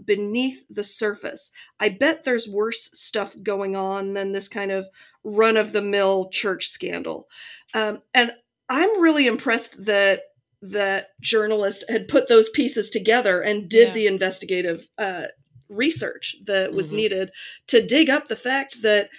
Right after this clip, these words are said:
Speaker 1: there were monstrous things being hidden in the life of that denomination. So I just wanted to kind of acknowledge, um,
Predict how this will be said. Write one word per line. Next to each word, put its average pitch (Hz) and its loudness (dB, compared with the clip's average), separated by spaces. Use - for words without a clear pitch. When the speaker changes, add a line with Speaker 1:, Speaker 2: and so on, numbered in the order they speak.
Speaker 1:
there 254 4
were 233 2
monstrous 214 -6
things 240 -2
being 190 -2
hidden 208 -6
in 196 -2
the 196 -4
life 190 -4
of 190 -8
that - -6
denomination. 190 -8
So 196 -6
I - -8
just 381 -2
wanted 262 0
to - -16
kind 220 -2
of 196 -2
acknowledge, 185 -4
um, 95 -2